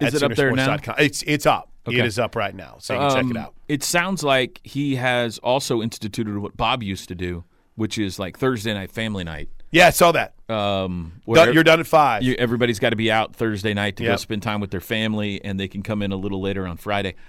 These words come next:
Speaker 1: I, I have no idea if that was the case under Lincoln or not, but I know it was under Bob. It was important to him that they always have that Thursday night family night.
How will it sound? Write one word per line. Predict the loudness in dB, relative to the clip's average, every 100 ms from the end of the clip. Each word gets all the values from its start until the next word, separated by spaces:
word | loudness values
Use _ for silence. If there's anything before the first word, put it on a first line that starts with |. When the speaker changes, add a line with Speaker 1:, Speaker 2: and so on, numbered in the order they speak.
| -20 0
Speaker 1:
I, | 0 4
I | 4
have | 4
no | 2 0
idea | 0 -2
if | -4
that | -8
was | -8
the | -10
case | -8 -6 -6
under | -6
Lincoln | -6 -6 -6 -8
or |
not, | -6 -8 -6
but | -4
I | 0
know | 2 2
it | 0
was | -2 -2
under | -4 -6
Bob. | -4 -2 -2 -4
It | -6
was | -8 -8
important | -10 -6 -6 -4
to |
him | -4 -6
that | -6
they | -6
always | -4 -6 -6
have | -8 -8
that | -10 -8
Thursday | -6 -6 -4 -6
night | -8
family | -8 -8 -6 -6
night. | -8 -10